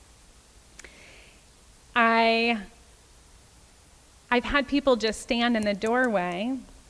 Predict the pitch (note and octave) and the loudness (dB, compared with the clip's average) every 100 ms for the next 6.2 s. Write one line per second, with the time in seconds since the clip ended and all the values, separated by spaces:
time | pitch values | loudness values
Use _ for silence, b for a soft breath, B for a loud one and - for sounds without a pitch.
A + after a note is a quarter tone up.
0 | - - A3+ A3 F#3+ G#3+ A#3 A3+ G#3 F#3+ | -14 -6 -4 -4 -2 0 2 2 0 -2
1 | F#3+ F#3 F3+ F3+ - G3 G3 - B3+ C4+ | -2 -2 -4 -6 -6 -6 -6 -4 -4 -4
2 | B3+ B3 - - - A3+ A3 A3+ B3+ C#4+ | -4 -8 -8 -8 -8 -6 -2 2 4 4
3 | D4 C#4+ C4+ C4 C4 C4 G#3+ G3 F3+ F3 | 4 0 -2 0 0 -2 0 0 0 -2
4 | F3 F3 E3+ G3+ F3+ E3+ - G3+ G#3+ A#3+ | -2 -4 -6 -6 -6 -8 -8 -8 -6 -6
5 | A3+ F#3 E3+ E3+ E3 E3 F#3 F#3+ F3 F3+ | -8 -8 -8 -8 -8 -10 -12 -12 -12 -10
6 | F3 | -12